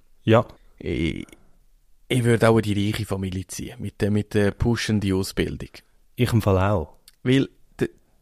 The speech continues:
Speaker 2: der Gedanke von der Bauernfamilie ist zwar schön, weißt,
Speaker 1: Mhm.
Speaker 2: so, äh, Eigenverantwortung und, und, und Bügeln und das, äh, Selbstversorger finde ich, finde ich recht cool.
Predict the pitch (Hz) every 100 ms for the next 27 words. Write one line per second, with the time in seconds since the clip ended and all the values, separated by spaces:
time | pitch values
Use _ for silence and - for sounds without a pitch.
0 | _ _ _ - 123 123 123 160 - 151
1 | 143 123 - 139 156 135 135 131 117 -
2 | - 101 98 - 98 156 285 285 _ _
3 | _ - - - 170 - 156 123 120 -
4 | - - 208 180 135 139 - 113 127 -
5 | 117 120 - 117 104 101 - - - -
6 | - 135 135 131 120 101 - 104 - 87
7 | 80 - - 110 120 - 120 117 110 110
8 | 117 110 95 95 92 - 95 95 92 131
9 | - 127 135 170